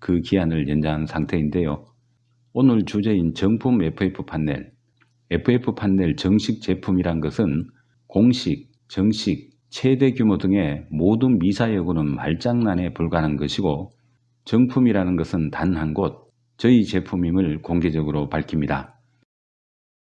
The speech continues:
어느 어떤 회사가 독점 판매권을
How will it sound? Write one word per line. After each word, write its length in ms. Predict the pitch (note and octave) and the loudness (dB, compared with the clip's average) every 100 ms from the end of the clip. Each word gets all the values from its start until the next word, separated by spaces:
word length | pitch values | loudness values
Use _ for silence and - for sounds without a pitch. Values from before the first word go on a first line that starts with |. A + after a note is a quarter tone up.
| _ _ _ _ _ - | _ _ _ _ _ 0
어느 200 | G2 A2+ A2 - | 4 4 4 4
어떤 400 | A2 - D3+ C#3+ | 2 2 0 2
회사가 680 | G#2 G#2 G2 D#2 D2 D2 - | 0 0 -2 -2 -4 -6 -10
독점 400 | - G2+ - A#2+ | -6 -4 0 -2
판매권을 840 | A#2+ G#2+ G2 F2+ E2+ G2+ D#2 D2 | 0 0 0 0 0 2 0 -4